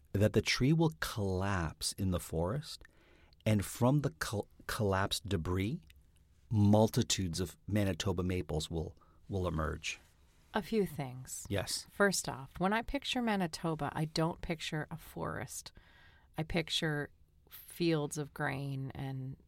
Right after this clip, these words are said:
Speaker 2: and wheat, uh, silos and grain elevators. It's not to say Manitoba doesn't have forests. I just have never pictured Manitoba forested, for whatever that's worth.
Speaker 1: For any of our Manitoba listeners,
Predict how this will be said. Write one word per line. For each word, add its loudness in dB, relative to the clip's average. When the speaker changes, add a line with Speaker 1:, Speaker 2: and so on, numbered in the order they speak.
Speaker 2:
and -8
wheat, -4
uh, -6
silos -2
and -4
grain 0
elevators. -8
It's -6
not 0
to -4
say -2
Manitoba -2
doesn't -2
have -2
forests. -4
I -6
just -8
have -8
never 0
pictured -8
Manitoba -4
forested, -6
for 0
whatever -4
that's -10
worth. -10
Speaker 1:
For 4
any 8
of 4
our 8
Manitoba 4
listeners, 2